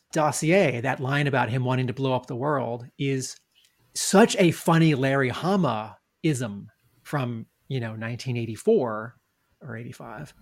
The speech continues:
that he's never been in the comic very much anyway. And this seems like a character that if someone could remind Hama, like, "No, this guy is great. You can do a lot with this." So selfishly, I'm picking that guy because I've always loved his costume and his accessories.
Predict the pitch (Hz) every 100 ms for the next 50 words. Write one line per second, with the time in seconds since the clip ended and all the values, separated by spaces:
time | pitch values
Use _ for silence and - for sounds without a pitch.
0 | - 143 131 127 - _ _ _ _ _
1 | _ - 175 240 277 202 156 135 131 123
2 | 123 127 123 117 117 160 214 151 113 110
3 | 123 160 147 143 139 - _ - 160 160
4 | - 202 240 247 180 151 139 139 131 127
5 | 123 131 120 120 117 120 - - 170 175
6 | 160 143 156 135 135 127 135 135 131 123
7 | 131 180 135 110 110 - _ _ _ _
8 | _ - 135 - 165 175 143 214 - 196
9 | 131 113 _ - 127 160 127 131 127 156
10 | 151 113 104 123 151 139 127 - - -
11 | - - _ _ - 147 131 131 208 220
12 | 196 147 151 131 151 139 123 131 131 131
13 | 131 113 113 113 131 123 120 113 117 113
14 | 120 117 - - 196 170 170 147 139 131
15 | 131 117 113 127 160 147 156 139 135